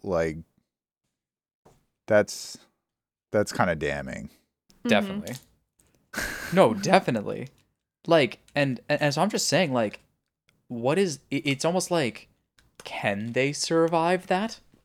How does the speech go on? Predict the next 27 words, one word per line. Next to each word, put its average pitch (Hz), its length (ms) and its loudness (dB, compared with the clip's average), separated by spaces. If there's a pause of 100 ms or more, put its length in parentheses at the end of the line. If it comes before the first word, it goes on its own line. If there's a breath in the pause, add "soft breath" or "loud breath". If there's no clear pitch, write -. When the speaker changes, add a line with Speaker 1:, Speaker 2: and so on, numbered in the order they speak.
(760)
Speaker 3:
Uh, 139 240 8
Speaker 1:
Yeah. 151 180 0
Speaker 3:
yes, 156 420 2
and, 110 480 0
but, 120 160 2
like, 120 180 2
how 139 180 2
much? 107 400 -2
Speaker 2:
I - 60 -2
Speaker 3:
Like, 269 80 4
Speaker 2:
mean, 320 80 4
Speaker 3:
what 320 140 10
is 392 80 10
Speaker 2:
yeah. 269 40 8
Speaker 3:
the 175 100 6
damage? 101 640 0
Speaker 2:
They 269 60 0
have 311 200 0
ten 311 340 2
million 269 420 2
downloads 240 520 0
on - 160 -8
this. - 280 -12 (560)
Speaker 3:
Well, 208 160 8
I 196 100 8
agree, 107 280 -2
but 120 300 2